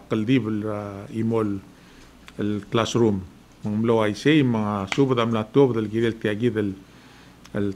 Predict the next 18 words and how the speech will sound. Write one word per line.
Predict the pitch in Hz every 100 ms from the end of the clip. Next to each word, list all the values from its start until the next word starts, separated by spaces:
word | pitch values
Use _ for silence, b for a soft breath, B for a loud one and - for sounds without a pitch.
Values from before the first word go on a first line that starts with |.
| -
tal | 113
sandi. | 98 107 101 98 95 - B B B B
E | - 120
di | 135
bo, | 127 139 131 120 113
do | 117
bokat | 127 131
teklilo | 127 - 151 139 120
ase | 113 - 117
sera | - 135 131 113 110 98 - B B B B B -
a | 110
spring | 98 - - 147 143 123
semester | - 135 127 117 - 160 147
a | 120
two | - 143 143
thousand | 131 123 156 143
and | 117 -
twenty. | 113 95 87